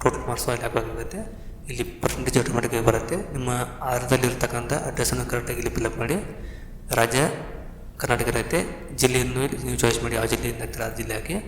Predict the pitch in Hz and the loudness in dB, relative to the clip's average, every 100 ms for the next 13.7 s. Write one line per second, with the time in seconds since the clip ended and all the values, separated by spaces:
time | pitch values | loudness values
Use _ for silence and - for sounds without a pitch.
0 | - - - - 120 120 127 135 113 117 | -8 -10 -10 -6 -4 -2 -4 -2 0 2
1 | 120 113 113 123 147 - 120 - 123 143 | 2 0 -2 -2 -2 -2 -4 -4 2 2
2 | 180 - - - 127 117 117 120 123 120 | 2 -4 -8 -6 -2 0 6 8 8 4
3 | 117 123 117 120 117 117 151 208 - - | 2 2 0 0 0 -2 -2 -4 -8 -10
4 | - - - 139 120 143 226 - - - | -12 -12 -10 -8 2 2 2 -4 -10 -12
5 | - - 123 120 - 120 113 120 123 - | -10 -4 0 2 4 4 4 2 -2 -2
6 | 120 127 127 120 127 117 120 120 156 120 | 0 2 2 2 2 2 -2 -2 2 2
7 | 120 - - 117 117 127 - 117 160 - | 2 2 2 2 0 -2 0 4 4 2
8 | - - - - - - 123 131 127 127 | -4 -8 -8 -2 4 6 8 6 4 2
9 | 131 120 120 120 117 110 110 151 214 - | 2 2 2 2 2 4 6 6 4 0
10 | - - - - 120 117 - 190 - 139 | -8 -10 -6 -2 0 0 0 -2 -2 2
11 | 123 117 127 135 131 127 - 127 120 113 | 4 4 4 4 2 0 0 2 4 6
12 | 120 120 120 127 147 123 131 - 117 117 | 8 8 8 4 4 2 0 2 6 6
13 | 120 135 - - 117 113 185 | 4 2 0 0 2 2 2